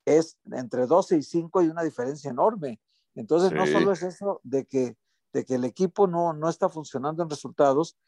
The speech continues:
Speaker 1: sino que además en el repechaje le toca bailar con la más fea, compadre, porque le toca Monterrey. O sea,
Speaker 2: Sí, sí, sí.
Speaker 1: cualquiera hubiera podido, cualquier rival, dices, "Me pones el que quieras", y en una de esas Cruz Azul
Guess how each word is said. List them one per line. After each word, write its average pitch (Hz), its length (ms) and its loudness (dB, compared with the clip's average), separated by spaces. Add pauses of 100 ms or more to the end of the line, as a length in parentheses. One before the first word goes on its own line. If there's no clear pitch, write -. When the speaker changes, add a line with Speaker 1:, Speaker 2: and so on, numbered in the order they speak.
(140)
Speaker 1:
sino 151 340 0
que 170 120 2
además 170 680 0
en 131 180 -10
el 135 140 -10
repechaje 156 640 0
le 151 160 2
toca 185 540 0 (340)
bailar 131 500 0
con 175 120 -8
la 156 80 -6
más 165 180 -8
fea, 233 260 0
compadre, 107 440 -10
porque 117 260 -10
le 120 140 -2
toca 190 440 2 (200)
Monterrey. 151 920 0 (460)
O - 40 -18
sea, 147 160 0
Speaker 2:
Sí, 110 180 2
sí, 123 260 0
sí. - 0 -
Speaker 1:
cualquiera 185 460 4
hubiera 208 240 4
podido, 196 440 -4
cualquier 196 380 -2
rival, 185 300 0
dices, 151 220 -16
"Me 131 180 -16
pones 220 360 -2
el 175 140 -2
que 147 140 -18
quieras", 175 400 2
y 123 120 -12
en 123 100 -16
una 190 200 -2
de 180 120 2
esas 156 240 -6
Cruz 113 220 -16
Azul 156 260 0